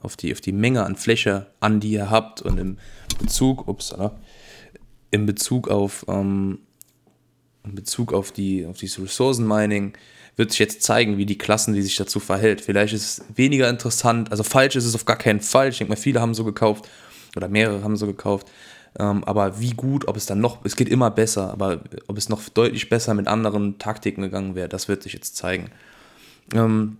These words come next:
ich bin bis, bis, äh, bis jetzt auf jeden Fall zufrieden und denke, es wird auch in die Richtung gehen. So, ähm, sind wir ein bisschen abgekommen <laughs> von der, ähm, ja, von der Pla-, von den Platzierungen, der Wertsteigerung.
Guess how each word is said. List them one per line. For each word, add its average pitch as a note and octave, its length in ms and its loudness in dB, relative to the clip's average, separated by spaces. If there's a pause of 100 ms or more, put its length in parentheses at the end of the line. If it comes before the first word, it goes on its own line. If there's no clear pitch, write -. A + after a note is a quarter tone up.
(600)
ich B2 160 2
bin A#2 120 6
bis, G#2 160 2
bis, G#2+ 400 0
äh, G#2+ 260 4
bis G#2+ 160 -2
jetzt A2 180 2
auf G2 80 -6
jeden G#2+ 160 2
Fall G2+ 180 -2
zufrieden A2+ 500 0
und F#2+ 160 -6
denke, F#2+ 180 -4
es - 140 -8
wird G#2 100 -2
auch G2 60 -2
in F#2+ 80 -6
die F#2+ 100 -4
Richtung F#2 380 -4
gehen. F2+ 240 -6 (880)
So, A2+ 260 0 (160)
ähm, G2+ 180 2
sind A2 120 0
wir A2+ 40 4
ein A2+ 40 2
bisschen A2 160 2
abgekommen A2+ 420 0 (160)
<laughs> A2+ 140 0
von G2 240 -2
der, G2 320 0
ähm, F#2+ 460 -4 (520)
ja, F#2 220 -6 (200)
von G2 120 -2
der F#2+ 80 0
Pla-, - 160 -2
von G2+ 160 -2
den F#2+ 80 -2
Platzierungen, A2+ 640 2
der F#2 80 0
Wertsteigerung. G2+ 720 0